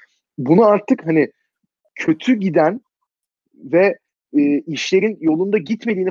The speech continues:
fark ettiği anda bir şekilde o maçı bir eline alıp üç puanla ayrılmayı biliyor ve bu, bence bu seviyeye gelmeleri çok önemli. Dediğim gibi oyun açısından da sıkıntı yaşadıkları dönemler tabii ki oluyor ama oyun açısından da bence hala, yani hala dediğim zaten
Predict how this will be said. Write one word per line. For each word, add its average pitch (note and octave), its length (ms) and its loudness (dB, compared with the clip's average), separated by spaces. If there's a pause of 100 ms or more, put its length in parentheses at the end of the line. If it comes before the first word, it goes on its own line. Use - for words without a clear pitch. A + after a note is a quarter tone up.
fark E3+ 260 -8
ettiği G#3 300 -2
anda E3+ 340 -2
bir F#4 80 -2
şekilde G#3+ 400 -2
o A#3 100 4
maçı G#3 240 0 (320)
bir C4+ 260 -8
eline G#3 280 2
alıp G#3+ 300 2 (360)
üç C4+ 240 -2
puanla G#3 260 -2
ayrılmayı G3+ 380 -2
biliyor F3+ 220 -4
ve E3+ 120 -2
bu, F#3+ 240 -8
bence E3+ 380 -2
bu G3+ 80 -4
seviyeye G3+ 340 2
gelmeleri F#3 440 2
çok - 180 -8
önemli. A#2+ 340 -10 (640)
Dediğim E3+ 280 4
gibi F#3 100 4
oyun D3+ 240 6
açısından G3+ 440 2
da E3+ 60 0
sıkıntı D#3+ 380 -6
yaşadıkları F3 420 2
dönemler E3+ 300 0
tabii F3+ 200 -2
ki G#3 120 2
oluyor F3+ 260 4
ama E3+ 120 2
oyun D#3 240 2
açısından F3+ 380 -6
da F3 100 0
bence D#3 200 -4
hala, D#3+ 400 2
yani A2+ 200 -10
hala B2+ 360 -2
dediğim C#3 240 -14
zaten B2 220 -12